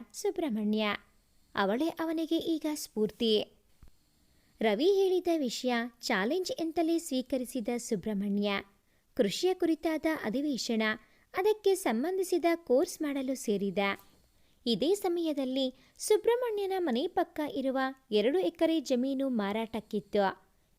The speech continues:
ಇರುವ ಒಂದು ಎಕರೆ ಜಮೀನಿನ ಜೊತೆ ಆ ಎರಡು ಎಕರೆಗಳನ್ನು ಒಟ್ಟುಗೂಡಿಸಿದ.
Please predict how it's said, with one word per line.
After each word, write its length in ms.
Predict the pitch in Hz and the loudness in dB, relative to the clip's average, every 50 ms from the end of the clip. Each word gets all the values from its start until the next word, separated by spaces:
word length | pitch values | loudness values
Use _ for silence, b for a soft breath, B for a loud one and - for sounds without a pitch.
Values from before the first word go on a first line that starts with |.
| - - | -2 0
ಇರುವ 220 | 208 185 208 285 339 | 2 4 4 4 2
ಒಂದು 280 | 349 370 359 349 330 | 2 2 0 0 0
ಎಕರೆ 400 | 339 - 330 - - 339 339 339 | 0 0 0 0 2 2 2 2
ಜಮೀನಿನ 500 | - - 262 226 240 285 320 330 320 302 302 269 | 2 2 2 2 2 0 -2 -2 -2 -2 -2 -2
ಜೊತೆ 340 | 262 254 - - 277 262 254 b b b b b b 571 | -2 -4 0 0 0 0 0 b b b b b b -2
ಆ 100 | 427 453 | 0 2
ಎರಡು 400 | 415 311 247 220 254 302 403 427 | 4 4 4 4 6 6 6 6
ಎಕರೆಗಳನ್ನು 720 | 415 392 - 392 370 359 339 349 339 330 320 320 320 320 | 6 4 4 2 0 2 2 2 2 2 2 0 0 0
ಒಟ್ಟುಗೂಡಿಸಿದ. 800 | - - 240 - - 285 262 202 226 214 190 202 - - 208 180 | 0 0 -2 -2 -2 -2 0 0 0 0 0 -2 -4 -4 -4 0